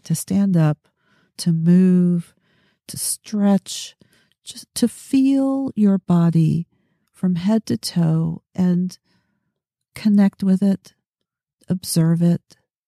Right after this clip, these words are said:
and just move. <laughs> I'm noticing I'm moving right now. I can't, I can't help but move when I talk about it.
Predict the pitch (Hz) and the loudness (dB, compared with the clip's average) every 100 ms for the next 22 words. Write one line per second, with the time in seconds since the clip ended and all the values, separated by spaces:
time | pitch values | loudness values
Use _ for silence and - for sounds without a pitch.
0 | _ _ _ _ _ _ _ _ _ _ | _ _ _ _ _ _ _ _ _ _
1 | _ - 175 170 165 180 - 170 160 151 | _ 0 0 0 -6 -8 -8 0 2 4
2 | 143 139 151 - _ _ _ _ _ _ | 2 -2 -8 -16 _ _ _ _ _ _
3 | _ _ - 170 - - - 233 - 220 | _ _ -2 -2 -2 -20 -10 -8 -6 -2
4 | 202 190 190 180 165 165 160 160 156 151 | 0 0 -2 2 4 4 4 2 0 -4
5 | - 170 147 160 - 175 - _ - _ | -2 -2 0 -2 -6 -8 -8 _ -20 _
6 | 202 - 208 202 214 - - 170 175 175 | -6 -2 0 2 0 -2 -6 -4 2 4
7 | 165 160 160 151 151 170 - 156 135 127 | 4 2 0 0 -2 -6 -6 -6 -6 -8